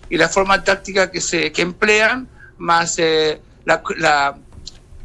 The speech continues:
a, a la, la coordinación que tienen todas las federaciones, se nos va a hacer muy difícil igualar esta, esta calidad de fútbol que tienen.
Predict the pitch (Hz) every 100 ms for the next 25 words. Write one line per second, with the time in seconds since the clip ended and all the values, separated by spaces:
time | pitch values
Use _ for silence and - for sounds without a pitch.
0 | - - 78 151 104 - 104 147 - 156
1 | 156 - 160 175 160 170 175 254 254 208
2 | 175 196 180 196 185 180 180 180 175 254
3 | 262 240 190 170 170 165 175 170 170 160
4 | 151 170 175 156 147 151 151 151 151 156
5 | 139 151 160 151 151 143 147 143 - 147
6 | 143 139 131 131 -